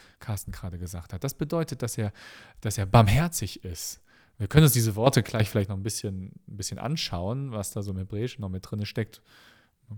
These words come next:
In die Tiefe kann man noch mehr gehen, aber so ein bisschen finde ich schon spannend, ähm, was es nämlich bedeutet, wenn wir übersetzen es mit Liebe, hat die Hoffnung für alles übersetzt. Die Elberfelder übersetzt das Wort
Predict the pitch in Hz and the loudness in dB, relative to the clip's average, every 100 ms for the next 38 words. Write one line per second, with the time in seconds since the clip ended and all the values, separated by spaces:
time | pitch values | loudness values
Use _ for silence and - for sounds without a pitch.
0 | - - 101 90 - 143 - - 95 87 | -18 -14 -12 -10 -6 -6 -6 -8 -6 -4
1 | 110 - 127 113 117 127 120 104 101 98 | -6 -6 -8 -4 -4 -4 -8 -8 -6 -6
2 | 101 117 - 120 120 - - 117 - 160 | -2 0 2 0 -2 -10 -4 -4 -2 -2
3 | - - 95 143 - - - - - _ | 0 2 2 -2 -6 -14 -20 -20 -20 _
4 | _ _ 123 104 95 95 95 _ 110 113 | _ _ -4 -2 -2 -6 -12 _ -4 -2
5 | 117 113 - - 104 113 143 - 113 101 | 0 -2 -2 -4 2 8 8 8 2 0
6 | - - - _ _ _ _ 101 98 98 | -6 -12 -16 _ _ _ _ -6 -6 -4
7 | 95 - - 98 104 _ - - _ _ | -8 -12 -12 -12 -12 _ -20 -20 _ _
8 | _ 120 113 117 113 131 117 - 101 104 | _ -4 2 8 8 8 4 -2 -4 0
9 | 156 165 160 - 151 - 151 - 151 143 | 6 8 8 6 2 2 -2 2 4 2
10 | 147 147 143 208 - - 101 95 107 104 | 2 -6 -6 -8 -10 -12 -10 -6 -4 -4
11 | 113 107 98 101 110 - 101 - 101 98 | -2 -2 -2 -2 -4 -6 -8 -6 -6 -6
12 | - | -10